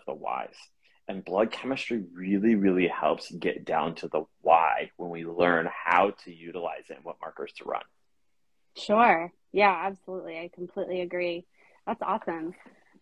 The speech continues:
Speaker 2: Um, so do you use any other tests in your practice, or do you really only do, I know you mentioned doing, you know, you've been trained on the oat and, like, G I map and that kind of thing.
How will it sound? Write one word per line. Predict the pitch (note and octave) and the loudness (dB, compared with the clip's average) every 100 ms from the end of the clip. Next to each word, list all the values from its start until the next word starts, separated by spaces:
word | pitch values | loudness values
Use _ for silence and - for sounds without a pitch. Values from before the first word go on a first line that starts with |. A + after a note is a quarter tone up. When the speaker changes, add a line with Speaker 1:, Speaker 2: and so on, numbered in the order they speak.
| _ | _
Speaker 2:
Um, | A#3+ B3 G#3+ G3+ F#3 - - | -2 0 0 -2 -6 -8 2
so | D4 C#4+ C#4 C4 - - _ _ - G3 _ | 2 4 0 -6 -12 -20 _ _ -20 -20 _
do | B3+ | -12
you | C4 B3 D4+ D#4 D4+ | -10 -8 -6 -6 -8
use | G3 G3 A#3+ A#3 | -10 -10 -10 -6
any | G#3+ G#3+ F#3+ | -2 0 0
other | F3+ F#3+ | 0 -2
tests | - F#3 - G#3+ | -2 -4 -4 -2
in | |
your | G#3 F#3+ | -2 0
practice, | E3+ E3+ - C4 C4+ | -2 -4 -2 -2 0
or | G#3 F#3+ - | 0 0 0
do | F#3 F3+ | -4 -2
you | G#3+ | 0
really | F3+ F3+ F3 - | 2 4 2 2
only | F3+ F#3 F3+ | 0 2 2
do, | E3 E3+ E3 E3 - | 2 0 0 0 4
I | |
know | F#3+ | 6
you | F#3 | 6
mentioned | F3+ F3+ E3+ E3+ | 4 0 -4 -2
doing, | F3 E3+ - | 0 0 -4
you | F#3+ | -2
know, | E3+ | -2
you've | F#3 | -2
been | F3 E3+ | -4 -4
trained | - F#3 F#3 | 4 6 8
on | E3+ E3 E3+ - | 4 2 0 -2
the | F3+ F3 | 0 0
oat | E3 - | 0 -2
and, | E3+ D#3+ | -4 -4
like, | D#3+ E3 - | -4 -8 2
G | F#3 | 6
I | E3 | 6
map | E3 E3 | 4 0
and | E3+ | -2
that | E3+ | 0
kind | F3 | 0
of | E3+ | 0
thing. | E3+ | 0